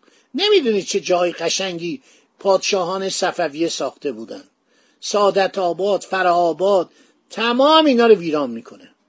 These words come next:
امارت گلدان، عرض شود که امارت نمکدان، همه رو نابود می‌کنه. گفته: "خب فردا ممکنه پایتختی بیارن به اصفهان، چون اصفهان وسط ایرانه، شهر بزرگه." اون موقع مثلاً فکر کن دیگه دویست هزار جمعیت داشت،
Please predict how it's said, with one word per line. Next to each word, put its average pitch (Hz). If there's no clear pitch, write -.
امارت 208
گلدان، 170
عرض 202
شود 180
که -
امارت 208
نمکدان، 185
همه 254
رو 294
نابود 160
می‌کنه. 120
گفته: 202
"خب 240
فردا 202
ممکنه 240
پایتختی 208
بیارن 220
به 170
اصفهان، 131
چون 247
اصفهان 220
وسط 208
ایرانه، 185
شهر 226
بزرگه." 196
اون 185
موقع 175
مثلاً 185
فکر 196
کن 190
دیگه 170
دویست 156
هزار 175
جمعیت 165
داشت، 151